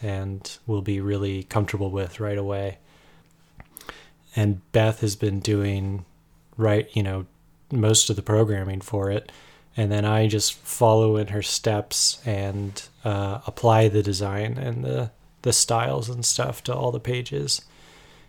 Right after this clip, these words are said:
And, you know, we work out kinks and things like that as we go. Um,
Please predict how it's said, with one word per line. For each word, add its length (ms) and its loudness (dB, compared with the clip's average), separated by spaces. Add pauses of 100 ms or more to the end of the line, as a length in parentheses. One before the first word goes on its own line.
(160)
And, 200 0
you 100 0
know, 120 0
we 160 2
work 260 0
out 240 -4
kinks 460 0
and 120 0
things 240 -2
like 180 -4
that 260 -2
as 160 -6
we 120 -6
go. 520 0 (920)
Um, 800 0